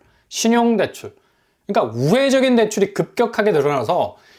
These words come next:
이런 대출 수위를 보이고 있는 것도 지금 대출의 불안한 요소라는 얘기죠. 실제 아무리 저금리를 적용해 준다 한들 집값이 앞으로 제대로 버텨주지 못하면 이런 금리 적용도 뭐 별 의미가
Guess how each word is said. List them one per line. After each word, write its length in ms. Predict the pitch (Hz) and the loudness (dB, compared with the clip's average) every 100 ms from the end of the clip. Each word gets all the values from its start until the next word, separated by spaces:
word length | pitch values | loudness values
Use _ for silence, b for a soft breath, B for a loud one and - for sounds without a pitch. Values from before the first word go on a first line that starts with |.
| b | b
이런 360 | 151 202 180 117 | 0 0 2 -2
대출 380 | - 131 - 185 | -2 -2 0 0
수위를 440 | 190 175 160 - _ | 0 0 0 -4 _
보이고 360 | - 131 139 | -2 0 0
있는 200 | 151 120 | -2 -2
것도 280 | 113 101 170 | -8 -10 -10
지금 360 | - 160 220 - _ _ | -4 -4 -4 -8 _ _
대출의 640 | - 123 117 - 175 202 - _ - | -6 -6 -6 -2 0 -2 -6 _ -16
불안한 460 | - 113 131 185 _ - | -8 -6 -6 -8 _ -14
요소라는 360 | 98 117 131 143 | -10 -8 -8 -8
얘기죠. 200 | 92 - B B B B | -12 -18 B B B B
실제 240 | - 240 226 | -4 0 2
아무리 400 | 127 156 233 254 | 2 2 2 0
저금리를 760 | - 127 160 247 254 254 240 | 0 0 2 2 2 2 2
적용해 440 | - 156 190 196 175 | 0 0 2 2 2
준다 320 | 165 165 160 | 0 -2 -2
한들 540 | 180 185 160 95 - _ | -2 0 0 -4 -12 _
집값이 420 | - - 208 - | -8 -2 -2 0
앞으로 580 | 160 113 - 196 135 - b b b - | 0 0 0 2 0 -2 b b b -4
제대로 380 | 160 185 202 208 _ _ | 0 2 0 -4 _ _
버텨주지 540 | - 147 208 208 214 | -4 -2 0 2 2
못하면 600 | 226 120 135 151 208 104 b b b - | 2 0 -2 0 0 -2 b b b 0
이런 240 | 220 226 | 2 2
금리 300 | - 180 233 | 0 2 4
적용도 360 | 226 220 208 196 | 4 2 2 2
뭐 200 | 156 - | 0 0
별 220 | 156 147 | -2 0
의미가 640 | 123 143 151 127 98 - | -2 -2 0 0 -2 -12